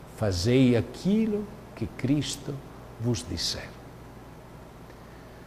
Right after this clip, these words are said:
Agora nós sabemos que Nossa Senhora está no céu, coroada rainha,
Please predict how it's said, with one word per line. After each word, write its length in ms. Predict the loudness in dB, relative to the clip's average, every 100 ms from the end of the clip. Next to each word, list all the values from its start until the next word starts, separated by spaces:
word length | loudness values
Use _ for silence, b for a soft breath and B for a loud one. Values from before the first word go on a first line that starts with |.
| B B B B -16 -4 8
Agora 260 | 12 12
nós 180 | 12 12
sabemos 360 | 12 10 10 8
que 140 | 8
Nossa 280 | 8 8 4
Senhora 440 | 4 6 8 8
está 240 | 6 4 2
no 120 | 2
céu, 400 | 4 6 8 6
coroada 600 | 6 4 6 6 6 4
rainha, 640 | 6 8 6 6 2 0